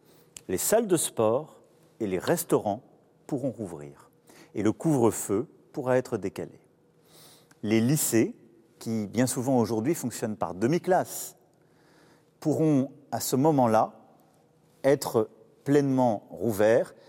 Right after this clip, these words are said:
avec la totalité des élèves présents durant les cours. Quinze jours plus tard,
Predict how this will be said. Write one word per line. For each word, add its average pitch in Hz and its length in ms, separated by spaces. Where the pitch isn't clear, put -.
avec 120 280
la 98 140
totalité 131 960
des 113 220
élèves 104 320
présents 107 380
durant 92 240
les 80 120
cours. - 320
Quinze 156 260
jours 156 160
plus 110 180
tard, 95 420